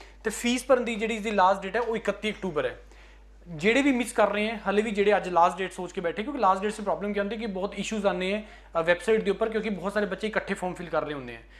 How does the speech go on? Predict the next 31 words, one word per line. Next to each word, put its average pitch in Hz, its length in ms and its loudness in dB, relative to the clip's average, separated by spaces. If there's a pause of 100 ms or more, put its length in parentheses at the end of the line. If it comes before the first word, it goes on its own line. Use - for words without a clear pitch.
(160)
ਤਾਂ 180 80 -10
ਸਰਵਰ 214 280 2
ਵਗੈਰਾ 226 180 4
'ਤੇ 233 80 0
ਕੋਈ 233 160 -2
ਨਾ 226 80 -4
ਕੋਈ 233 160 -4
ਇਸ਼ੂ 240 200 -2
ਆਉਂਦਾ, 226 200 0
ਤਾਂ 220 120 -4
ਕਈ 214 120 -2
ਵਾਰ 202 100 2
ਪੇਮੈਂਟ 208 360 0
ਨਹੀਂ 220 100 -2
ਹੋ 208 120 -2
ਰਹੀ 202 140 -2
ਜਾਂ 202 100 0
ਫਿਰ 190 140 -10
ਫਾਰਮ 208 220 2
ਨਹੀਂ 214 100 2
ਫਿਲ 208 180 -2
ਹੋ 190 80 0
ਰਿਹਾ, 196 180 2 (360)
ਤਾਂ 214 80 6
ਆਪਾਂ 226 140 0
ਨੇ 247 60 0
ਲਾਸਟ 208 320 6
ਡੇਟ 208 160 -2
ਤੱਕ 220 200 -10
ਨਹੀਂ 175 220 -4
ਜਾਣਾ। 131 280 -6